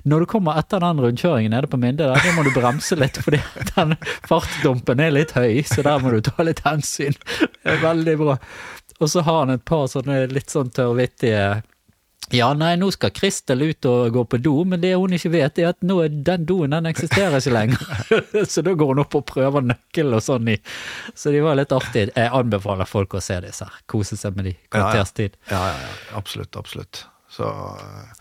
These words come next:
Speaker 2: eh, ja, og apropos det der, men altså, det med busstider og sånt, man hadde jo, sant, i dag er det jo, sjekker man appen, altså, det eksisterer jo ikke, eh, buss, altså, bussruter er jo, de står fortsatt de der på busstoppene, det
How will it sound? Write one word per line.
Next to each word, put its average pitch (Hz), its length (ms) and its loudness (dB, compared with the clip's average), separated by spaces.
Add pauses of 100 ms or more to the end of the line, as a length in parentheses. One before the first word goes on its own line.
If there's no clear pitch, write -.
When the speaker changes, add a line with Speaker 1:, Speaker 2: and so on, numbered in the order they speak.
(360)
Speaker 2:
eh, 92 460 -4 (600)
ja, 98 200 -4
og 160 160 0
apropos 156 320 -6
det 151 100 0
der, 127 180 0
men 127 160 -2
altså, 156 140 -4 (160)
det 165 120 0
med 143 160 0
busstider 95 540 -4
og 92 100 -8
sånt, 110 180 -6
man 123 180 -2
hadde 139 200 0
jo, 95 180 -2
sant, 117 220 -8
i 143 80 -2
dag 120 180 2
er 135 100 0
det 117 100 -2
jo, - 100 -10
sjekker 127 240 -6
man 117 160 -4
appen, 101 400 -6
altså, 98 160 -8
det 120 160 -8
eksisterer 104 500 -4
jo 95 100 -8
ikke, 123 160 -6 (580)
eh, - 1040 -10
buss, 123 300 -4 (880)
altså, 107 240 -2 (800)
bussruter 110 720 -4
er 135 80 -2
jo, 104 120 -2 (280)
de 127 140 -6
står 156 260 2
fortsatt 147 320 -2
de 170 80 2
der 143 80 0
på 139 80 -8
busstoppene, 113 560 -2
det 117 140 0